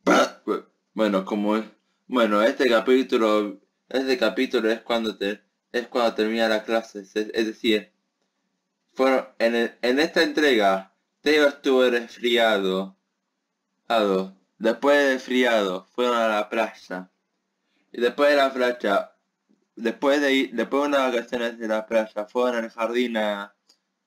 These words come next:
fueron al ja-, al jardín de Bruno, a la ca-, de la casa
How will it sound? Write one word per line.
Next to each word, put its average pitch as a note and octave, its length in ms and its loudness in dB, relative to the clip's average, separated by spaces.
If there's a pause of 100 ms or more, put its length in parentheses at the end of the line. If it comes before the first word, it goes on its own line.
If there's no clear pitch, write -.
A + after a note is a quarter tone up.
(500)
fueron B2+ 340 0
al A2+ 160 -2
ja-, A#2 180 -2 (160)
al G#2+ 160 0
jardín A#2+ 440 -2
de A#2+ 120 -2
Bruno, A2 560 -4
a G#2 180 -4
la G2+ 240 -2
ca-, - 160 -8
de A2 160 -8
la G#2 160 -2
casa F#2+ 540 -4